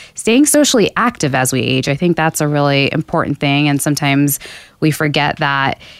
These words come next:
it's important for us to continue to have relationships and invest in time to learn things and meet new people. So that can be very helpful. So just overall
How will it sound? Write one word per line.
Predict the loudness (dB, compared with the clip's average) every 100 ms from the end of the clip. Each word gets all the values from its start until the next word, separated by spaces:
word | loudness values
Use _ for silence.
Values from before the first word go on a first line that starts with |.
| -8
it's | -4 0
important | 2 2 2 2 2
for | 2 0
us | 0
to | 0 0
continue | 2 0 4 4 4
to | 2 0 2
have | 0 0
relationships | 2 2 4 2 2 0 0 -2 -2
and | 2 2 2
invest | 2 2 2 2 0
in | 0 2 4 2
time | 0 2 2
to | 2
learn | 4 4 4
things | 2 2 2 2 2
and | 0 2 2 4
meet | 4 4
new | 2
people. | 2 2 2 0
So | 0 2 2 2 -2 -12 -20 -20 _
that | -4 0
can | 2
be | 4 4
very | 2 2 2
helpful. | 0 -2 -2 0 0 0 -4 -14
So | -4 0
just | 0 0
overall | 2 2 4 2 2 0